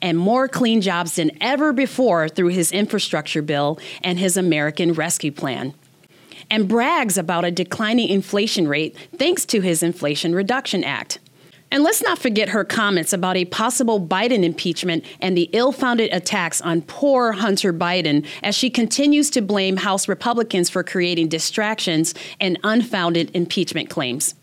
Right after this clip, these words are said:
And so the big question is, if all these things are true, why is Joe Biden polling at a dismal forty percent approval rating? Almost sixty percent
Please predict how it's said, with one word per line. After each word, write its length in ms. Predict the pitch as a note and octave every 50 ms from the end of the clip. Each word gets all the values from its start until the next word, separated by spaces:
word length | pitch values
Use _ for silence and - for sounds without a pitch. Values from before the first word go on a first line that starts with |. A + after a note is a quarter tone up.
| _ - - - - - - - - - -
And 140 | G3 F#3+ F#3+
so 440 | - - B3 A#3+ B3 B3 B3 B3+
the 120 | G3+ F3+ F3+
big 240 | E3+ G3+ G3+ G3+ -
question 460 | - - G3 G3+ - - - G#3+ F#3+
is, 400 | D3+ C#3+ C#3 D3 D3 - - - - _ - - - - - - - -
if 200 | - F#3 F3 - -
all 300 | F#3+ F#3 F#3+ G3+ A3+ A3
these 320 | G#3+ A#3 A#3 A3+ - -
things 320 | - G#3+ G3 G3+ G3+ F#3
are 120 | G3+ F#3+ F#3+
true, 600 | F#3+ - - A3 G3 E3+ D3 C3+ C#3 D3 D3+ D3 - _ _ - - - - - _
why 560 | - E3+ E3+ F3 E3+ F3 F3+ F#3+ G3 G#3+ A#3 -
is 220 | - A#3 A3 G3
Joe 200 | - A3 G#3+ A3
Biden 600 | G#3+ G3 F#3+ E3+ D#3 D3+ D3 D3 C#3+ C#3+ D3 D3
polling 600 | - - - G3 G3 G#3 F3 D3 C#3+ C#3+ C#3+ -
at 140 | F3+ E3 D#3+
a 120 | E3 D#3+ E3
dismal 520 | D#3+ - G3+ G#3+ A3 A3+ A#3 G#3+ A3 A3+
forty 420 | A3 - - F3+ E3+ E3 E3+ F#3+
percent 600 | F#3+ - G#3 G#3+ G#3+ - - E3+ D3 D3+ D#3+ -
approval 480 | G3+ G#3 G3 - C4 C4 B3+ A3+ A3 F#3+
rating? 420 | E3 C#3+ C#3 C3 B2 C3 C3 C3 - - - - - - - - - - - - - - -
Almost 400 | - A3 A3 A3+ G#3 G#3 G#3 -
sixty 600 | - - - - C#4 - G#3+ - - - D#4 D4+ D4
percent 720 | D4+ - - C4 - - - G3+ E3 D3 C3+ - - -